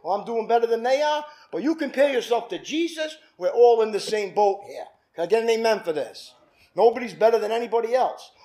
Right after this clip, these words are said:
We're all sinners, and the only way we can get saved is by believing in Jesus Christ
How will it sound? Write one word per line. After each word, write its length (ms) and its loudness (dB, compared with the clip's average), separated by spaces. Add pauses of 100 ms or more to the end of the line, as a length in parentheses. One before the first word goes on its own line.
We're 220 -2
all 640 6
sinners, 680 0 (320)
and 100 -8
the 80 -4
only 220 4
way 160 2
we 120 -6
can 140 -12
get 140 -2
saved 340 0
is 260 -10
by 140 4
believing 440 -4
in 100 -4
Jesus 400 -12
Christ 400 -2